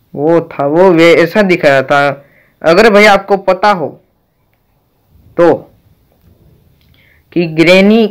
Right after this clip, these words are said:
क्या है, ग्रैनी एक गेम है जिसमें एक बुढ़ा आता है,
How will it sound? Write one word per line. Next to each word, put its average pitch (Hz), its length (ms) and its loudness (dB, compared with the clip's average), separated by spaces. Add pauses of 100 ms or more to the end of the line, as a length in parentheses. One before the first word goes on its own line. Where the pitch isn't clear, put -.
(340)
क्या 202 180 2
है, 151 280 -4 (400)
ग्रैनी 175 480 -4
एक 165 180 -6
गेम 185 260 0
है 214 260 -6
जिसमें 180 320 -4
एक 165 180 -2
बुढ़ा 151 280 0
आता 170 260 0
है, 175 140 0